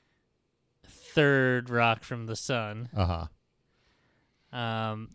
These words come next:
Speaker 2: There's
Speaker 1: William
Speaker 2: a reference
Speaker 1: Shatner,
Speaker 2: to this?
Speaker 1: Yeah, William Shatner is a guest star.
Speaker 2: Ah.
Speaker 1: Um, I'm just trying to, uh,
Speaker 2: <clears throat> I feel like I do actually remember. I remember I watched Third
Speaker 1: He
Speaker 2: Rock
Speaker 1: played
Speaker 2: from the Sun a, a bit when I was,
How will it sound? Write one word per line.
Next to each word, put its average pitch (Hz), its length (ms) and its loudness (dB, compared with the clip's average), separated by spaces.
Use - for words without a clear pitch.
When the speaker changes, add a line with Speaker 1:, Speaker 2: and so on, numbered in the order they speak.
Speaker 2:
There's 82 240 0
Speaker 1:
William 143 280 6
Speaker 2:
a - 40 8
reference 151 360 6
Speaker 1:
Shatner, 131 40 2
Speaker 2:
to 120 80 4
this? 113 400 -2
Speaker 1:
Yeah, 131 280 2
William 127 360 2
Shatner 123 460 0
is 110 120 -6
a 110 80 -6
guest 120 340 -4
star. 101 200 -6
Speaker 2:
Ah. 87 640 0
Speaker 1:
Um, 110 540 -8
I'm 135 140 -10
just - 260 -16
trying 160 200 -6
to, 123 380 -6
uh, 117 340 -4
Speaker 2:
<clears throat> 170 300 2
I 127 80 2
feel 277 180 2
like 277 160 4
I 156 120 6
do 117 340 8
actually 98 360 2
remember. 90 360 0
I 165 160 4
remember 110 300 2
I 160 180 4
watched 87 420 -4
Third 92 200 2
Speaker 1:
He 151 120 4
Speaker 2:
Rock - 60 -2
Speaker 1:
played 156 360 6
Speaker 2:
from 87 160 -4
the 80 100 -4
Sun 87 300 -2
a, 87 420 -4
a 90 120 -6
bit 87 240 -6
when 87 180 -6
I 85 100 -4
was, 82 360 -8